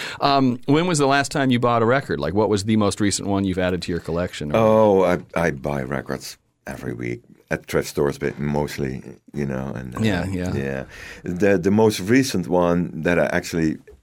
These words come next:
Speaker 2: you know, paid, like, full money for, new,
Speaker 1: Yeah.
Speaker 2: uh, is a, uh, it's something that I ordered, uh, from a French website. There was this, uh,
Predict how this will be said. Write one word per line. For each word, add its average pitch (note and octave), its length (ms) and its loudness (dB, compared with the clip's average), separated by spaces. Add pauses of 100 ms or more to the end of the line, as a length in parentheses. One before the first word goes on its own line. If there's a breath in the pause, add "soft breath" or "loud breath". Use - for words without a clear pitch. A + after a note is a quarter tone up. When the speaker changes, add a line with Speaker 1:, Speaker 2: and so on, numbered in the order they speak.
(120)
Speaker 2:
you F#2+ 100 0
know, E2 120 2
paid, F2 360 2
like, D#2 260 -2
full E2+ 240 -2
money D#2 240 0
for, F2+ 400 0 (400)
new, G2 340 2 (300 loud breath)
Speaker 1:
Yeah. F2 260 0
Speaker 2:
uh, F2 320 2
is E2 300 0
a, D#2+ 320 2
uh, D#2 40 -4 (220)
it's E2 120 -8
something F2 420 0
that E2 260 0
I D2+ 140 0 (100)
ordered, F#2 680 4 (140)
uh, C2+ 400 -2 (140)
from F#2+ 240 -4
a - 60 -6 (100)
French A#2 420 0
website. A#1+ 600 -6
There D2+ 160 -2
was D#2 240 -4
this, D#2 300 -6
uh, D2 160 -6